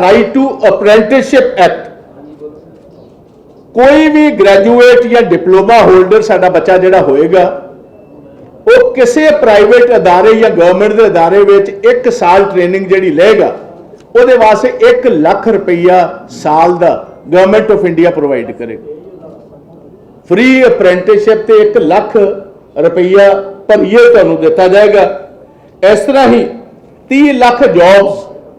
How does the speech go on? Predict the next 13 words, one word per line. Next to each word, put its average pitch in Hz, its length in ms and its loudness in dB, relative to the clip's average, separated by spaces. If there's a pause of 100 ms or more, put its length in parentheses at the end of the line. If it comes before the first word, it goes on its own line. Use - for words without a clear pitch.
(420)
ਸੈਂਟਰ 180 360 -2
ਦੇ 208 160 0
ਵਿੱਚ 196 320 2 (1120)
ਅਜੇ 196 220 2
ਪਈਆਂ 214 360 2
ਨੇ, 214 100 0
ਜਿੱਥੇ 185 560 0 (440)
ਵੈਕੈਂਸੀਜ਼ 185 640 -4
ਹੈ 175 220 0
ਨੇ, 208 100 -2
ਭਰੀਆਂ 151 380 -4
ਨਹੀਂ 196 140 -2
ਗਈਆਂ। 185 320 0